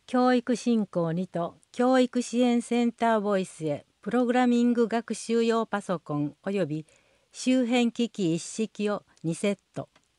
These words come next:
アマゾンジャパン合同会社大東フルフィルメントセンターから防災事業にとハンドメガホン十二台。愛の献血。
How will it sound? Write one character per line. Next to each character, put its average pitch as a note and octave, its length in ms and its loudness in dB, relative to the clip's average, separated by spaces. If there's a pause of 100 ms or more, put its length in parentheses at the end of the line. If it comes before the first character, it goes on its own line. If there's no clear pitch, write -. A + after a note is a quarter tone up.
(600)
ア A3 100 -2
マ B3 200 4
ゾ C4 140 4
ン B3 120 6
ジ B3 40 4
ャ A#3+ 80 2
パ G3+ 220 0
ン F3 100 0
合 G3 260 2
同 A3 220 0
会 G3 220 -2
社 C#3+ 300 -10 (380)
大 A3+ 360 -2
東 A#3 300 -2
フ G#3+ 160 -8
ル B3 140 0
フ B3+ 100 -6
ィ - 20 -2
ル B3 120 0
メ A#3+ 180 2
ン A#3+ 60 -2
ト A#3 120 -6
セ A3+ 220 -4
ン G3 80 -4
タ D#3 220 -4
ー C#3+ 60 -14
か D#3+ 140 -6
ら D3 180 -6 (460)
防 A#3 240 -2
災 A#3+ 300 0
事 G#3 180 -4
業 F3+ 220 0
に E3+ 140 -4
と D#3 300 -8 (220)
ハ G#3 180 -4
ン A#3+ 100 2
ド A#3 120 0
メ A3+ 140 0
ガ F3+ 140 -2
ホ D3+ 160 -6
ン C#3 180 -6 (160)
十 A#3 300 0
二 A3+ 180 0
台。 C3+ 260 -4 (1400)
愛 A#3+ 200 2
の G3 160 4
献 D#3 260 0
血。 - 420 -6